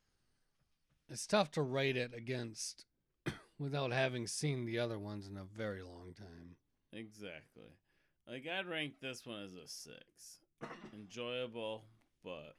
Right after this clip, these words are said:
Speaker 1: It's worth a watch if you're a horror fan, for sure.
Speaker 2: So I think six is a
Speaker 1: Well, that's
Speaker 2: reasonable.
Speaker 1: I think that is very reasonable. But it doesn't have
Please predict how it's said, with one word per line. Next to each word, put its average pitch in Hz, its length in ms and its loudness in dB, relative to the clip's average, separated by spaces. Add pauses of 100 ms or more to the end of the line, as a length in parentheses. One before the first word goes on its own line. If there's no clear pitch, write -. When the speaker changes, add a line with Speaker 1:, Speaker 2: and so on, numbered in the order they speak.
(120)
Speaker 1:
It's 175 360 -4
worth 214 260 4
a 160 40 4
watch 139 420 2
if 131 180 -4
you're 135 160 2
a 107 60 2
horror 104 240 0
fan, 107 420 -8
for - 80 -6
sure. - 320 -12 (400)
Speaker 2:
So - 220 -8
I 135 140 2
think 151 300 -4
six 123 380 -4
is - 60 -10
a 101 260 -10
Speaker 1:
Well, 139 220 -2 (140)
that's 123 140 -4
Speaker 2:
reasonable. 104 560 -10 (1120)
Speaker 1:
I 135 40 -14 (100)
think 147 240 -4
that 131 220 -6 (100)
is 135 240 -4
very 117 320 2
reasonable. 95 580 -6 (720)
But 160 260 6 (920)
it 160 180 2
doesn't 185 320 6
have 156 320 8